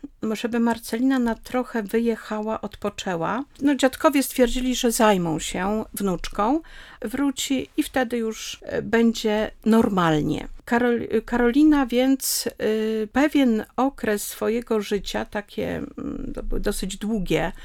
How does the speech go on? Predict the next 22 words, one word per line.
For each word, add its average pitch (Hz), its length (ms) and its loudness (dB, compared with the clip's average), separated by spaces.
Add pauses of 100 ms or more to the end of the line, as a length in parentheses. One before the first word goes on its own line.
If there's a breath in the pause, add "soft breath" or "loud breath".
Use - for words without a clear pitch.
(500 loud breath)
e, 185 120 -6
to 196 120 -6
były, 190 220 -6
to 185 100 -4
były 180 220 -6
tygodnie, 208 480 -4
nawet 185 280 -8
miesiące, 196 720 -2 (120)
kiedy 214 240 -4
była, 254 460 0 (160)
y, 208 260 -2
sama 233 720 -2
z - 200 -8
dziadkami. - 720 -6 (760 loud breath)
I 240 60 2
Marcelina 262 600 2
też 254 360 2
zdawała 190 480 -4
sobie 196 300 -4
z - 80 -6
tego 190 240 -6
sprawę, 196 540 -4